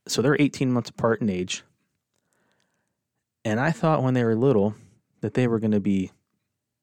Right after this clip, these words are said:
a lot alike because of their closeness in age. I was way off base. They couldn't be more different.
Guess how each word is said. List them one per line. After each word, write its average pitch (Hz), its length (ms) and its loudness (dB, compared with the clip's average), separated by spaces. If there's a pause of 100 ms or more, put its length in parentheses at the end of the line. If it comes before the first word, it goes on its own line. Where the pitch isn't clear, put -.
(400)
a 104 80 -2
lot 92 180 -4
alike 85 400 -8
because 90 360 -8
of 87 220 -12
their 85 140 -10
closeness - 520 -10
in 87 100 -14
age. 80 320 -20 (4000)
I 101 80 -6
was 90 140 -6
way 90 180 -6
off 82 200 -10
base. - 420 -12 (1160)
They 107 160 0
couldn't 104 320 -6
be 90 140 -6
more 82 180 -12
different. - 420 -14